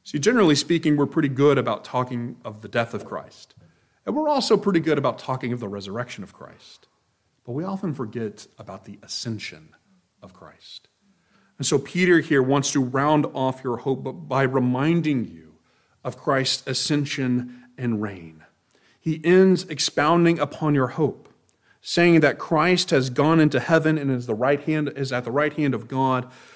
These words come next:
with all angels, authorities, and powers having been subjected to him. So the resounding note that Peter wants to leave you with as you consider your hope in the midst of suffering is this: Christ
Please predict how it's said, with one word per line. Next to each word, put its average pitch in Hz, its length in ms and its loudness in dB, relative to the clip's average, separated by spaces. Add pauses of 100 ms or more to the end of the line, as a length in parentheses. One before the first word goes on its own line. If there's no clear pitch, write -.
with 127 200 -4
all 156 260 2
angels, 175 520 4
authorities, 151 800 0
and 123 200 -8
powers 135 540 -2
having 131 440 -6
been 123 220 -2
subjected 110 640 -8
to 101 80 -6
him. 82 220 -20 (1160)
So - 160 -8
the 139 80 -2
resounding 143 760 2
note 113 280 -2
that 104 180 -6
Peter 180 300 0
wants 151 240 0
to 131 100 -4
leave 151 320 -2
you 139 100 -4
with 104 300 -6
as 139 220 0
you 151 100 -2
consider 185 480 0
your 143 200 0
hope 170 420 -2
in 135 60 -4
the 120 60 -2
midst 143 360 -2
of - 80 -4
suffering 131 400 -2
is 113 140 -6
this: - 480 -18 (760)
Christ 127 720 -8